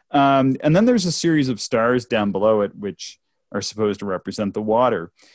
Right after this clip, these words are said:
You know, and I always think, like, these sort of mythological, allegorical, like, whatevers, um, you know, really don't have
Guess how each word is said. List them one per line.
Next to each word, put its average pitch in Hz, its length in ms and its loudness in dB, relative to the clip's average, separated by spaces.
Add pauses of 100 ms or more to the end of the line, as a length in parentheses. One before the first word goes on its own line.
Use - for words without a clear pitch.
(140)
You 185 100 -4
know, 190 120 2
and 185 60 2
I 202 100 0
always 220 200 0
think, 135 240 -2
like, 110 220 -4
these 104 200 -8
sort 117 160 -6
of 104 160 -4
mythological, 95 960 -6
allegorical, 90 880 -10
like, 82 200 -12
whatevers, 87 760 -10 (460)
um, 87 560 -6 (340)
you 107 100 -6
know, 90 280 -10
really 104 280 -4
don't 90 240 -8
have 95 480 -8